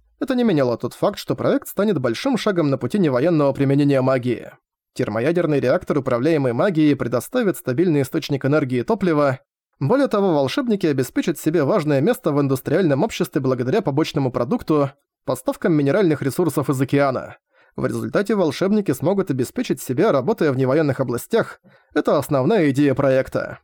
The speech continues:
Сейчас электричество получали из природных источников, солнечного света, ветра, биомассы. В результате повышения доверия к возобновляемым источникам энергии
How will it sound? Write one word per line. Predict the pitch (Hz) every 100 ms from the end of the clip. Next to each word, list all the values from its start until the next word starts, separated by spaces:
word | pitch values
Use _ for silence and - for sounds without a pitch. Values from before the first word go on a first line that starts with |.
| _ _ _
Сейчас | _ - 120 160 170
электричество | 143 - 196 196 -
получали | 135 131 120 180 175
из | 139
природных | - 131 151 131
источников, | 117 - 220 - 160 151 135 - _ _ _
солнечного | - 240 190 - 135
света, | 117 143 208 151 131 - -
ветра, | 123 170 147 135 -
биомассы. | - 135 143 147 151 - - - _ _ _ _ _
В | 131
результате | 123 117 127 170
повышения | 208 202 175 143 165
доверия | 139 123 160 175
к | 135
возобновляемым | 127 131 127 123 160 143 127
источникам | - 147 131 127 113
энергии | 156 208 151 147